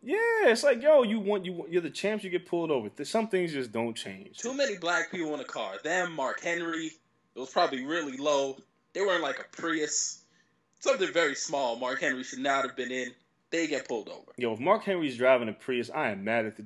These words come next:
Speaker 2: He was
Speaker 1: W W E.
Speaker 2: passenger side.
Speaker 1: Yeah.
Speaker 2: You gotta watch the video. There's a video.
Speaker 1: I saw it. I saw the Instagram and Darren Young.
Speaker 2: Yeah.
Speaker 1: Yeah, I saw it. I saw it.
Speaker 2: <laughs>
Speaker 1: But, all right, so what else did we have? So we had Owens. We had title match. Was there anything else? Am I missing anything else from Battleground?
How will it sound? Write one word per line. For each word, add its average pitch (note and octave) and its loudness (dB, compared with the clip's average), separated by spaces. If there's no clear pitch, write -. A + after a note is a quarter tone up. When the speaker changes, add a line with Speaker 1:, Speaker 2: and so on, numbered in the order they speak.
Speaker 2:
He F4+ 10
was G4 10
Speaker 1:
W - -4
W - -
E. - -8
Speaker 2:
passenger C4 6
side. G2+ -4
Speaker 1:
Yeah. A2 -4
Speaker 2:
You - -6
gotta G3 6
watch F3 6
the D3+ -8
video. D3 0
There's B2+ 0
a G#3 -2
video. G#3 4
Speaker 1:
I D#3+ 2
saw G#3 4
it. F#3+ 6
I G#3 4
saw G3+ 0
the E3 0
Instagram C#3 -2
and A2 -4
Darren B2+ 2
Young. B2 0
Speaker 2:
Yeah. A#2+ 4
Speaker 1:
Yeah, G#2+ -4
I B2+ 0
saw G2+ -10
it. G2 -12
I A#2 -2
saw - -12
it. G3 4
Speaker 2:
<laughs> B2 -10
Speaker 1:
But, B2 0
all F3+ 8
right, D3 8
so G#3 0
what G3+ 4
else F#3+ 2
did D3 -6
we A#2+ -2
have? G2 -6
So C3+ -10
we C#3 -2
had B2 2
Owens. D#3+ -2
We A#2+ -6
had G#2+ -2
title D#3 0
match. C#3+ -4
Was D#3 -10
there C4 -4
anything B3+ -6
else? B3 -6
Am G#3+ -2
I A3+ 0
missing A#3 -4
anything A#3 -2
else A3+ -4
from G#3+ -6
Battleground? A3+ -2